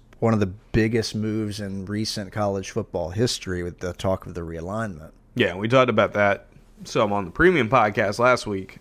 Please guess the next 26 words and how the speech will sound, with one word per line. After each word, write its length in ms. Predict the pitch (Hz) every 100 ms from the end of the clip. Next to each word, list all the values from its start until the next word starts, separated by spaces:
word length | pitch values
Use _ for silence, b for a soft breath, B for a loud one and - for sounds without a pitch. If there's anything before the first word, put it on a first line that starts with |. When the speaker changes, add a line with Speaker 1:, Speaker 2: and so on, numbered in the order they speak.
| -
Speaker 2:
um, 460 | 113 110 101 90 76
and 340 | 101 98 85 -
I'm 140 | 101
sure 200 | - 113
we'll 140 | 104
talk 220 | 104 113 107
about 180 | 104
it 60 | 98
even 180 | 101 98
more 200 | 104 110
moving 240 | 107 107
forward 500 | 104 117 127 127 113 b b b b b _
at 160 | - 95
some 200 | 147 156
point 180 | 156 107
this 140 | 110
week, 120 | 123
maybe 300 | 101 127 151
Monday, 560 | 123 117 131 113 113 120 - _ _
looking 400 | - 120 120 110
to 100 | 104
kinda 360 | 98 113 104 101
put 280 | 95 - 107
out 180 | 107 104
a 80 |
story 640 | 98 - 110 107 104 98